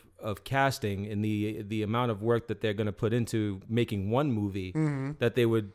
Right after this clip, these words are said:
Speaker 1: plan for making it a series.
Speaker 2: Of course. How would
Speaker 1: when
Speaker 2: you not
Speaker 1: even
Speaker 2: want
Speaker 1: Pet
Speaker 2: to?
Speaker 1: Sematary got a sequel.
Speaker 2: How
Speaker 1: Like,
Speaker 2: can
Speaker 1: they
Speaker 2: you
Speaker 1: made
Speaker 2: make,
Speaker 1: one Curious
Speaker 2: how
Speaker 1: George
Speaker 2: can you
Speaker 1: movie.
Speaker 2: make,
Speaker 1: What the fuck?
Speaker 2: what if you,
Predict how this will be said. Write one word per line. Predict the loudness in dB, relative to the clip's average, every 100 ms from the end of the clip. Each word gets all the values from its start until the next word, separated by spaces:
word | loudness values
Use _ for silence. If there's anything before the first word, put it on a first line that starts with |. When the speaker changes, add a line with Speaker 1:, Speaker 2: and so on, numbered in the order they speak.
| _ _ _ -16
Speaker 1:
plan | -10 0 4 4 4 2 -2 -8 _ _ _ -8 2
for | 4
making | 6 4 2
it | 0
a |
series. | 0 4 6 8 6
Speaker 2:
Of | 8
course. | 10 10 10 4 -4 -10 -14
How | 0 4
would | 8
Speaker 1:
when | 8 8
Speaker 2:
you |
not | 6 6
Speaker 1:
even | 8
Speaker 2:
want | 6 8
Speaker 1:
Pet | 6
Speaker 2:
to? | 4
Speaker 1:
Sematary | 4 4 6 6 6 4 4 2 -4 -8 4
got | 6
a | 6
sequel. | 4 2 2 -2 -8 -4
Speaker 2:
How | 2
Speaker 1:
Like, | 8
Speaker 2:
can | 10 12
Speaker 1:
they |
Speaker 2:
you | 12
Speaker 1:
made | 12
Speaker 2:
make, | 8
Speaker 1:
one | 8
Curious | 6 6 6 4
Speaker 2:
how | 4
Speaker 1:
George | 6 6
Speaker 2:
can | 6
you | 6
Speaker 1:
movie. | 6
Speaker 2:
make, | 8
Speaker 1:
What | 6 6
the | 2
fuck? | 4 2 0 -10 -20 -8
Speaker 2:
what | 0 2
if | 2 2
you, | 2